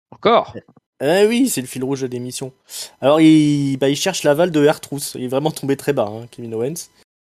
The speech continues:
Speaker 2: Il lui dit, « Mais toi, R-Truth, tu me crois ? » Bah, le, euh, R-Truth, il dit, « Bien sûr que je te crois. Je crois aussi, euh, au Bigfoot, je crois au monstre du Loch Ness, euh, je crois aux sirènes, euh, femmes, euh, sirènes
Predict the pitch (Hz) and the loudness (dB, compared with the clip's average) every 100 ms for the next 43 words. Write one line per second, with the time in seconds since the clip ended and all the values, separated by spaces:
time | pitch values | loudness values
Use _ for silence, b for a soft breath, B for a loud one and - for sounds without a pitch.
0 | _ 131 135 135 147 139 156 151 139 - | _ -10 -8 -6 -4 -2 2 4 4 0
1 | 147 143 - 135 - 208 214 - _ 127 | -10 -10 -12 -14 0 0 0 -6 _ -12
2 | 120 117 123 123 120 131 131 127 123 123 | -6 -4 -4 -6 -12 -12 -10 -10 -8 -8
3 | 120 - 123 123 113 110 135 147 180 - | -8 -12 -12 -12 -10 -4 -2 -2 -6 -6
4 | 147 - - 143 139 135 131 - - 117 | -6 -6 0 2 2 0 -8 -12 -8 -4
5 | 113 - 123 123 120 120 110 175 - 151 | -4 -4 0 0 0 -2 -4 -6 -2 2
6 | 160 - - 123 120 120 120 120 123 - | 2 -2 -8 -6 -2 -2 -4 -4 -8 -8
7 | 123 127 131 190 - 151 151 151 - 120 | -12 -6 -4 -4 0 2 2 0 -4 -4
8 | 117 117 - - _ 117 120 123 - 175 | -4 -6 -10 -18 _ 0 0 0 -4 0
9 | 160 151 151 127 117 - 139 139 143 147 | 2 4 2 0 -4 -2 2 2 2 -2
10 | 123 113 120 - B B _ _ _ - | -4 -4 -6 -12 B B _ _ _ -4
11 | 127 117 | 2 2